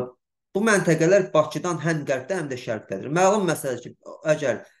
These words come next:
mü-, müvafiq olaraq da yetmiş, yetmiş beş dərəcə şərq deyirsə,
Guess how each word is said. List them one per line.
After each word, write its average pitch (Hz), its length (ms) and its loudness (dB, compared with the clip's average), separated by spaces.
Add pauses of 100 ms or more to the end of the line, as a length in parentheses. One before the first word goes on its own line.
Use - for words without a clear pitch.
(140)
mü-, 139 180 -10
müvafiq 147 520 0
olaraq 110 240 -2
da 117 80 -6
yetmiş, 160 400 -6
yetmiş 143 400 -6
beş 170 200 -6
dərəcə 131 260 -6
şərq 139 460 -4
deyirsə, 117 420 -6